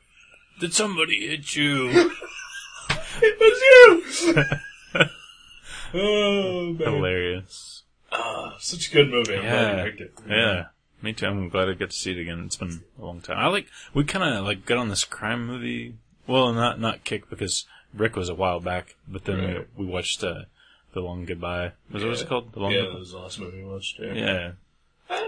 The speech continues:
Speaker 2: we've seen a couple others, I think.
Speaker 1: There's some
Speaker 2: Uh,
Speaker 1: good crime movies. There's some
Speaker 2: yeah.
Speaker 1: good ones.
Speaker 2: I think so far most of the movies we've picked have been either horror or crime.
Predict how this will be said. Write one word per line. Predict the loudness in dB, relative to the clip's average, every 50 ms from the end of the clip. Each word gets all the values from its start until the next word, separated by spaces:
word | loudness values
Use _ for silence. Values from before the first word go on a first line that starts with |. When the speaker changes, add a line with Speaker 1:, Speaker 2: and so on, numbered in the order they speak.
| -6 -6
Speaker 2:
we've | -6 -8
seen | -8 -6 -4 -4 -4 -4 -6 -8 -8
a | -10 -12
couple | -8 -10 -10 -10 -8 -12 -12
others, | -12 -12 -12 -12 -12 -12 -14 -16 -16 -18 -18 -18 -20 -20 -20 -20
I | -20 _ -20
think. | -20 -20 _ _ _ _ _
Speaker 1:
There's | -6 -4 -4 -4
some | -2 -4
Speaker 2:
Uh, |
Speaker 1:
good | -6 -6 -4
crime | -4 -6 -6 -6 -6 -10
movies. | -12 -14 -14 -16 -16 -16 -18
There's | -16 -14 -12
some | -12 -12
Speaker 2:
yeah. | -12
Speaker 1:
good | -12 -14 -18
ones. | -18 -20 -18 -18 -18 -18 -16
Speaker 2:
I | _
think | -8 -8 -8 -8 -6
so | 2 2 2 4
far | 4 2 2 2 2
most | 0 -2 -2 -4 -6
of |
the | -8 -10
movies | -10 -8 -8 -8 -8 -8
we've | -8 -12 -8
picked | -4 -4 -4 -4 -6
have | -12 -14 -10
been | -10 -10 -8 -8
either | -10 -10 -10 -10 -10 -10 -12 -14 -16 -12 -8
horror | -6 -4 -4 -2 -2 -2 -2 -2 -4 -4
or | -6 -8 -10 -10 -12 -16 _ _ _ _ _
crime. | -10 -6 -4 -4 -2 -4 -4 -6 -10